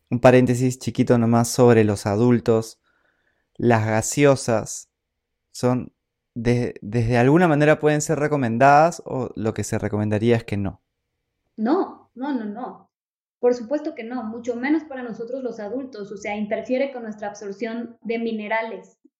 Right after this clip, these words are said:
Speaker 2: indispensables para que tengamos un buen mantenimiento de nuestro cuerpo.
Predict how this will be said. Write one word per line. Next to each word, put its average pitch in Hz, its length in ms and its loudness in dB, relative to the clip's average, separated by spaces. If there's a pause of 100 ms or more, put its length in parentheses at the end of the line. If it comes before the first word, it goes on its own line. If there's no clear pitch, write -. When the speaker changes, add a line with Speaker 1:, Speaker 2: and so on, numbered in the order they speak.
(140)
Speaker 2:
indispensables 233 1000 -6
para 208 260 -8
que 202 80 -14
tengamos 220 600 -10 (760)
un 233 280 2
buen 254 260 2
mantenimiento 220 680 -6
de 233 120 -6
nuestro 196 380 -14
cuerpo. 240 480 -8